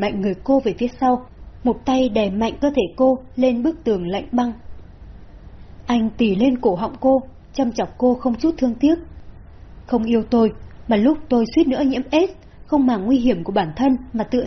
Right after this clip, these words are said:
sát vào tôi, ở bên cạnh tôi. Không yêu tôi, mà ngày trước ngày tôi kết hôn, lại trốn trong phòng hút thuốc. Không yêu tôi mà khi tôi ở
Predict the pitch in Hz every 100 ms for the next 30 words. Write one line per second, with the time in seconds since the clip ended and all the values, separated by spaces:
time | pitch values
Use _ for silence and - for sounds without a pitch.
0 | - 339 - 202 - 262 262 - - 226
1 | 180 247 247 233 - 254 262 - - -
2 | - - - - 247 247 240 - 247 240
3 | - - 226 214 202 - 339 349 240 202
4 | 262 262 359 254 277 254 - - 254 -
5 | 233 247 302 254 208 320 339 320 381 -
6 | - - - - 285 277 294 277 285 277
7 | 233 190 277 269 277 240